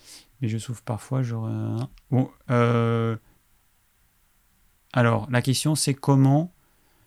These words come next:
cuisiner sainement, astuces et les bases nécessaires à tout le monde. Bah écoute, je t'invite à regarder, euh, à regarder, euh, les recettes qu'il y a sur mon site. Alors, je rappelle que sur ce site,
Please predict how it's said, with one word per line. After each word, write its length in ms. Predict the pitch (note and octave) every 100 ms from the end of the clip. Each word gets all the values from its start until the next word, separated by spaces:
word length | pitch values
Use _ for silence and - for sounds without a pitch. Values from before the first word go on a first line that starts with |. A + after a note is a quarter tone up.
| -
cuisiner 420 | - C3 B2+ B2+
sainement, 680 | A#2+ - B2+ A#2 A2+ C3+ G#3+ -
astuces 680 | C3 B2+ - C3 C#3 - -
et 80 | A#2+
les 80 | A2+
bases 200 | A#2+ B2+
nécessaires 680 | A#2+ - A2 - A#2 C3 C3
à 80 | B2+
tout 140 | - A2
le 60 |
monde. 140 | G2 F#2 _ - - - - A#2+
Bah 80 |
écoute, 180 | B2+ D3
je 80 | -
t'invite 300 | C#3 C3 C3+
à 40 |
regarder, 600 | A#2 A#2+ A#2+ A2+ B2 B2+
euh, 520 | A#2 G#2+ G#2 G#2 G2+ G#2 C3 - - - - - - - _ _ -
à 160 | A#2+
regarder, 600 | A2 A#2+ A2+ A2 A#2 B2
euh, 100 | G#2+
les 100 | A2
recettes 420 | A2 A#2 - B2
qu'il 160 | - A2+
y 60 | A2+
a 60 |
sur 240 | - A2+ A2
mon 180 | G#2+
site. 540 | - - C#3+ C#3 - - _ - - - - -
Alors, 220 | B2+ C3 A#2+
je 80 |
rappelle 340 | C3+ C3 D#3+ C#3
que 140 | C3
sur 260 | B2 C#3 -
ce 140 | C3+
site, 440 | - C#3 E3+ -